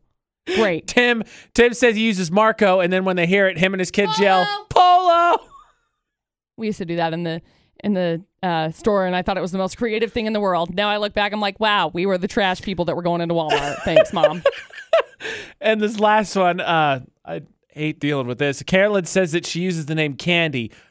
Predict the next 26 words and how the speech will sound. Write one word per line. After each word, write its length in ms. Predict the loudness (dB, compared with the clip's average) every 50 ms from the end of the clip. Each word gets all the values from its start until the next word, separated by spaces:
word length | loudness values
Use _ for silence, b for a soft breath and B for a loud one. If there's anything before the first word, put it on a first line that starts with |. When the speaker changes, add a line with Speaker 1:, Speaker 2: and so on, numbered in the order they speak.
| b _
Speaker 2:
but 120 | -2 -2 -2
she 120 | -2 -2
makes 260 | 0 0 0 -2 -2 -2
sure 140 | -2 -2
to 60 | -2 -2
spell 360 | -4 -2 2 2 4 4 2
it 100 | 0 0
for 140 | 0 0 0
him 80 | 2 2
every 240 | 0 0 2 0 0
Speaker 1:
With 100 | 0 0
a 20 |
Speaker 2:
time. 100 | 2 2 2
Speaker 1:
K. 260 | 2 2 0 -4 -6 -10 _ -2
Speaker 2:
It 120 | 0 2
has 260 | 4 4 4 4 2
to 100 | 2 0 0
be 60 | 2
Speaker 1:
K 80 | 2
A 40 | 2
N 260 | 2 2 0 0 0 0
D 120 | 2 2
I. 520 | 2 2 0 0 -2 -2 -2 -2 -2 0 0
Speaker 2:
Yep, 200 | 0 0 0 -2
yep, 100 | -6 -6
K 340 | -6 -4 -2 -2 -2 -4